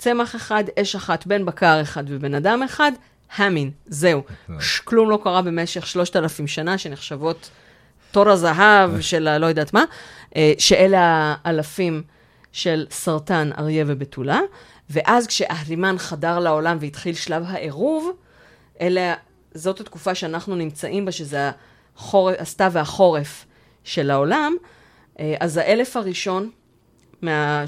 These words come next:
Speaker 1: מהקיום הגשמי, זה היה האלף של ג'משיד, האלף של מאזניים, אחר כך האלף של עקרב היה האלף של זהק. אני ממש עושה פה פרסומת, אה, כמעט לא סמויה לגיבורים, מלכים ודרקונים, כי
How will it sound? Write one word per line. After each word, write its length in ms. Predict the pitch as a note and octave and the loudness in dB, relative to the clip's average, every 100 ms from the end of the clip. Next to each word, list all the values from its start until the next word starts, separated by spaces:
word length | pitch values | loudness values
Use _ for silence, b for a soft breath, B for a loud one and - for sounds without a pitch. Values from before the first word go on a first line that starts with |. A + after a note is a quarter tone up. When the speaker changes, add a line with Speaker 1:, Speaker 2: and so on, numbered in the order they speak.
| D3 | -6
Speaker 1:
מהקיום 540 | E3+ D#3 - F3 F3 | -4 -4 -4 -4 -2
הגשמי, 580 | F3 D3+ D#3 - E3 E3 | -2 -4 -6 -6 -4 -4
זה 120 | F3 | -2
היה 140 | D3 D#3 | 0 0
האלף 300 | - D#3 D3+ | -2 -6 -8
של 180 | - C#3 | -10 -8
ג'משיד, 480 | C#3+ C#3 - G3+ F#3 | -6 -6 -4 -2 -2
האלף 260 | C#3+ C#3 C#3+ | -2 -4 -6
של 180 | - C#3 | -8 -8
מאזניים, 500 | C#3 C3 D#3+ F3+ D#3 | -6 -4 -2 -2 -4
אחר 160 | D3+ | -8
כך 200 | D3+ D3+ | -12 -8
האלף 240 | E3 D#3+ D#3+ | -6 -6 -6
של 240 | - C#3+ - b b b - | -8 -8 -12 b b b -16
עקרב 540 | - - E3 D#3+ C#3+ b b b | -12 -4 0 0 0 b b b
היה 200 | D3+ D3 | -4 0
האלף 320 | C#3+ C3+ D3 D3 | 0 0 -4 -6
של 200 | D#3+ C3+ | -8 -8
זהק. 580 | C3+ C3+ F#3 G#3+ - - _ b b b b | -8 -6 0 0 -2 -20 _ b b b b
אני 100 | D3+ | -2
ממש 340 | D3 D3 F#3 A#3+ | 0 6 6 6
עושה 200 | A3+ G#3+ | 4 4
פה 120 | - | 4
פרסומת, 720 | - E3+ D3 F#3+ G3+ G#3 - | 0 -2 2 2 2 -2 2
אה, 520 | F#3+ D#3+ D#3 D#3 D3+ D3 | 4 4 4 4 2 0
כמעט 360 | D#3+ D#3+ F#3+ G#3 | -2 2 2 6
לא 120 | F#3+ | 4
סמויה 480 | - G3+ F3+ F3+ F3 B B B B B | 4 4 6 8 6 B B B B B
לגיבורים, 440 | D#3+ D#3+ D#3 E3+ | -2 0 2 2
מלכים 360 | F#3 E3 F3+ F#3 | 2 0 0 0
ודרקונים, 580 | E3+ D3 D3+ F3+ G#3+ A3 | 0 -4 -2 0 0 -2
כי 300 | - D3 | -4 -6